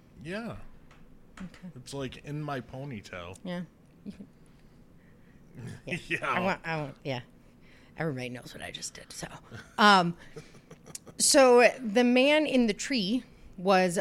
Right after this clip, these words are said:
Speaker 2: Juan Miguel. I don't know how to say this name. The first time I said it out loud, I was like, "Hmm, that's a swear word in Spanish." Um, it looks like Panado.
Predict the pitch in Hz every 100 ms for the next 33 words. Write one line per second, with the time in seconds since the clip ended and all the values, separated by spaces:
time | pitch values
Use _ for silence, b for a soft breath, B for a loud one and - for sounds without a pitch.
0 | - 175 175 180 233 262 - 185 170 143
1 | 151 139 175 220 - - - - - -
2 | - - 214 262 359 - 285 - 175 190
3 | - 165 160 170 - 151 160 180 - 202
4 | - 247 220 202 170 170 165 143 147 139
5 | 165 175 156 151 151 156 - - 233 -
6 | 214 170 - 190 180 143 131 135 156 -
7 | 135 143 156 - - B B B B B
8 | - 185 170 165 170 - - - - -
9 | - - 185 214 220 269 254 - 185 160
10 | 165 262 415